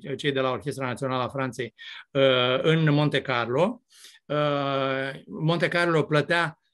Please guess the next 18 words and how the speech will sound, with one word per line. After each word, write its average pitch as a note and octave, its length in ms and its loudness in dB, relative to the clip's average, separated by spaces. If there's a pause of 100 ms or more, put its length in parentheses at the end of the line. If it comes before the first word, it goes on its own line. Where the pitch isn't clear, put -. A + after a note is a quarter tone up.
(180)
o D#3+ 220 0
groază D3+ 460 2
de C#3 140 0
bani B2 280 -6
ca C#3 140 -8
să-i C#3 200 -4
aibă D3 280 -2
pe B2 140 -6
ei C3 160 -2
acolo B2+ 520 -8 (760)
și - 160 -8
pentru E3+ 300 0
că, D#3+ 320 2 (180)
uh, C#3+ 520 2
șase G3 500 -2
sau D3+ 200 -4
șapte F3 380 -6
persoane B2 600 -6